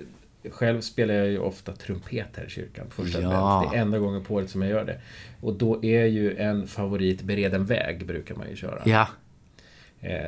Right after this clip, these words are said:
Speaker 1: har du någon favorit av psalmerna den här söndagen?
Speaker 2: Ja,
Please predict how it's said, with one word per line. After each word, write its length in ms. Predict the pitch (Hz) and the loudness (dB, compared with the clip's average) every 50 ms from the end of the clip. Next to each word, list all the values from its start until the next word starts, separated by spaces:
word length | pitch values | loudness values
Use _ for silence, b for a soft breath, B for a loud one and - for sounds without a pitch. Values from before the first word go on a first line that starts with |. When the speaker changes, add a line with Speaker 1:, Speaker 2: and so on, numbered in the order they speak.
| - - | -10 -6
Speaker 1:
har 140 | - - 104 | -4 0 2
du 140 | 117 135 | 4 4
någon 140 | 143 147 131 | 6 4 4
favorit 680 | 127 143 139 123 123 110 92 92 - - - - - - - - - - | 4 4 6 6 6 4 4 0 -2 -8 -14 -16 -16 -16 -18 -20 -12 -2
av 180 | 110 107 98 | -2 0 0
psalmerna 480 | 92 - - 110 104 92 92 95 92 90 | 0 0 0 2 2 2 2 0 0 0
den 120 | 90 90 | -2 -2
här 160 | 87 92 80 - | -2 -4 -4 -4
söndagen? 580 | - - - 85 85 82 82 82 85 95 95 - - - - 120 120 120 123 123 123 | -2 -2 -2 -2 -2 -4 -4 -4 -4 -4 -6 -6 -10 -12 -4 -2 2 4 6 6 6
Speaker 2:
Ja, 360 | 123 123 127 131 143 156 160 | 6 6 6 6 6 6 4